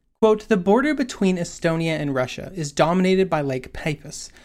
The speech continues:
with the result that land routes for combat operations are either north or south of the lake.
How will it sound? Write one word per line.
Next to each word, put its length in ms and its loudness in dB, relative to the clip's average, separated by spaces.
with 140 2
the 40 0
result 440 2
that 160 2
land 260 2
routes 300 0
for 100 -10
combat 480 -2
operations 720 -6
are 80 -6
either 200 2
north 400 0
or 100 -2
south 420 -2
of 60 -6
the 60 -4
lake. 380 -6